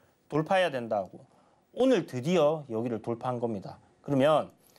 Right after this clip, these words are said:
어, 제가 항상 아침마다 여러분들 노란톡방에 올려드리는, 어, 리포트 보시면요. 시장 하락 추세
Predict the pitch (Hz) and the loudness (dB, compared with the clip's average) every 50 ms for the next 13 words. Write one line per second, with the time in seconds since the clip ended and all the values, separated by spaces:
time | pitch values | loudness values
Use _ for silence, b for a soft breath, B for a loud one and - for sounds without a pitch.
0 | b b b b - 120 117 117 117 117 113 113 - 117 123 170 170 151 139 135 | b b b b -2 2 4 4 4 4 2 0 -2 0 2 4 4 6 6 4
1 | 147 156 151 202 196 - 208 196 160 113 104 - - 190 196 196 185 175 156 160 | 4 2 0 -2 -2 0 0 0 0 -2 -4 -4 -4 0 2 2 4 4 4 4
2 | 160 156 156 147 135 127 113 113 117 131 147 160 185 180 - 180 160 156 156 165 | 2 2 -2 -2 -2 -2 -2 2 2 2 2 2 -2 -2 0 0 2 2 2 2
3 | 175 180 185 180 180 196 202 190 165 160 156 160 156 151 151 156 156 151 156 156 | 2 2 0 0 -2 0 0 2 2 0 -2 -2 0 0 2 4 4 2 2 0
4 | 156 B B B B B B _ - 120 117 117 113 120 127 - 208 214 - 185 | -4 B B B B B B _ 2 4 4 4 4 2 0 0 0 0 0 0
5 | 160 160 160 156 202 180 156 135 139 170 175 147 110 92 - _ _ _ _ _ | 0 0 0 0 0 0 0 2 2 2 2 2 0 -2 -6 _ _ _ _ _
6 | _ _ _ _ _ _ _ _ _ - b b b b b - - - 208 226 | _ _ _ _ _ _ _ _ _ -18 b b b b b -6 -4 0 2 2
7 | 247 214 165 123 - _ _ _ _ _ _ _ _ - - 196 196 214 214 - | 2 0 -2 -6 -12 _ _ _ _ _ _ _ _ -6 -2 0 0 0 -2 -2
8 | - 240 208 - 156 120 - - | -4 -2 0 2 2 2 0 -4